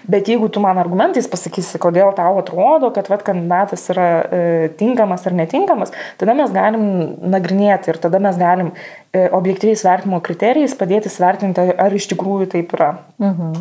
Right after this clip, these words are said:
Speaker 1: Tai, tai jo, tokių, vat, e, patirtim grįstų, e, grįstų sprendimų iš tikrųjų, e, iš tikrųjų mes susidėliojam ir paskui galvojam, kad, ai, čia rizika, tai aš geriau nesuteiksiu šanso, nors
Speaker 2: Mhm.
Speaker 1: tai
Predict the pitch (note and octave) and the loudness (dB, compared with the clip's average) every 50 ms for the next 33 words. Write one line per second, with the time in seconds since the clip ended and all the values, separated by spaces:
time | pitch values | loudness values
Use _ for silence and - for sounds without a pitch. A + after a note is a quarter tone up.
0 | G3 G3 - - G3 F#3+ F#3+ F#3+ G3 F#3 F3+ F3+ F3+ E3+ - - G#3 G#3+ F#3+ F3 | -8 -6 -2 0 2 2 2 2 2 4 4 4 2 2 2 2 2 2 2 2
1 | - F3+ F3 G#3 G#3 G3+ G#3 G3+ G3+ - - F#3 F3+ F3+ F3 F3 F3 - - - | 0 -4 -4 -2 0 0 0 0 -2 -4 -2 0 0 2 0 -2 -6 -12 -18 -18
2 | - - _ G3+ G3 G3 G3+ F3+ - A3 A#3+ B3+ A#3+ G3 F#3 F3+ - - - G#3 | -20 -2 _ -2 0 0 -2 -2 0 0 0 0 0 0 -2 -4 -6 -6 -4 -2
3 | A3+ A#3 A#3+ A#3 A3+ G#3+ G3 F3+ F3 E3 - - - F#3+ F#3 F3+ F3+ F3 F3 F3 | 0 2 2 2 2 2 4 4 2 2 2 2 2 2 2 2 2 4 4 4
4 | F3 E3+ E3+ E3+ F3 F3+ F3+ - A3+ A3 - - G3 F3+ F#3 G3+ G#3 G#3+ G3 F#3+ | 2 2 0 0 -2 -4 -2 -4 -6 -4 0 0 0 0 0 0 0 0 0 -2
5 | - - F3 - - G#3 G#3 G3+ F#3 F3 E3+ E3+ E3 E3+ E3 D#3 D#3 - - - | -4 -8 -8 -6 -2 -2 0 0 2 2 2 2 2 2 2 2 0 0 0 -2
6 | - - - - - - - - F3+ F#3+ G3+ G#3 G3+ F#3 F3+ F3 E3 E3+ E3+ - | 0 0 0 -2 -2 -6 -8 -8 -8 -4 0 0 2 2 4 2 2 0 -2 -6
7 | - F3+ F3 - F#3 F3 F#3 F3+ G3+ G3+ F#3+ F3 D#3+ D#3+ E3 D#3+ - E3+ E3 - | -8 -10 -8 -6 -2 -2 0 2 2 4 4 2 2 0 -4 -6 -8 -10 -12 -12
8 | - - F#3+ F3+ F3 E3+ E3+ E3+ - - - - - - - - _ _ F3 F3+ | -12 -8 -4 -2 -2 -2 -2 -6 -12 -20 -20 -20 -20 -20 -20 -20 _ _ 0 2
9 | F3 E3+ E3+ F3 F3+ F#3 F#3 - F3 - F3 G3 G#3 G3 - - G3 F3+ F#3+ G3 | 2 2 4 4 2 2 0 -2 0 0 0 0 0 -4 -8 -8 -6 -6 -6 -6
10 | F#3+ G3 F3 - - F3 - E3+ E3 E3+ F#3 E3+ E3 F3 E3+ E3+ E3+ E3 E3 E3 | -6 -8 -10 -12 -14 -8 -6 -4 -4 -4 -2 -2 -2 0 0 0 0 0 -2 -2
11 | E3 F3 F3+ - E3+ E3+ E3+ - - - F3+ F3 F3 - - - - - E3+ E3+ | -4 -6 -8 -4 -4 -4 -4 -6 -6 -6 -6 -6 -6 -8 -12 -8 -4 -2 -2 -2
12 | F3 - - - - - A3+ G3+ G3 F3+ F3 E3+ E3+ F#3+ F3+ F3 F3 E3+ E3+ | -4 -6 -6 -6 -4 -2 0 0 0 0 -2 -4 -6 -6 -6 -4 -4 -4 -4